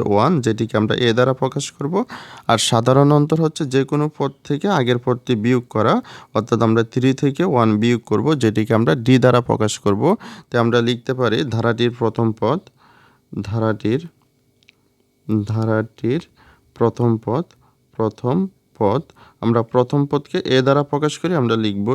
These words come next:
এ সমান ওয়ান। তারপর আমরা লিখব সাধারণ অন্তর, সাধারণ অন্তর, আমরা সাধারণ অন্তরকে ডি দ্বারা প্রকাশ করে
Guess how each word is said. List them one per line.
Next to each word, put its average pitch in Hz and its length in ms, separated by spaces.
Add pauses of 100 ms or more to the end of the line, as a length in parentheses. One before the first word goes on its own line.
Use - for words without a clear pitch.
এ 110 180
সমান 123 380 (220)
ওয়ান। 107 280 (520)
তারপর 110 280
আমরা 117 260
লিখব 117 180 (160)
সাধারণ 117 440
অন্তর, 110 400 (680)
সাধারণ 117 640 (1120)
অন্তর, 113 460 (380)
আমরা 117 200 (160)
সাধারণ 131 400
অন্তরকে 147 480
ডি 127 220
দ্বারা 147 240
প্রকাশ 151 380
করে 180 240